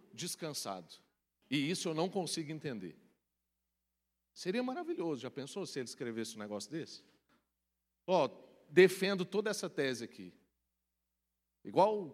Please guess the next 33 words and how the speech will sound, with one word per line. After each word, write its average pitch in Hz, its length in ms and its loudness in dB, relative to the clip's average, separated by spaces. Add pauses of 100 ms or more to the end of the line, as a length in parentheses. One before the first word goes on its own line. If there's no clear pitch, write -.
quando 160 220 -2
Satanás 135 540 0
foi 131 260 -2
conversar 127 440 0
com 123 140 -8
Jesus, 104 400 -8
né? 123 140 -20 (360)
Dei 196 140 6
uma 240 140 4
olhada 165 400 2
por 151 180 0
aí, 185 400 0 (800)
mas 139 200 0
eu 180 100 4
percebi 185 560 2
uma 196 160 2
pessoa. 143 680 0 (2500)
Seria 147 280 0
muito 170 280 -4
legal 120 360 0
se 120 200 -6
as 117 100 -4
pessoas 123 540 -6
olhassem 127 640 -4 (1000)
e 110 80 -10
tivesse 139 460 -2
uma 170 160 -2
coisa 139 300 0
que 135 80 -8
elas 127 160 -4
não 139 120 -6
conseguem 120 440 -6
entender. 101 420 -12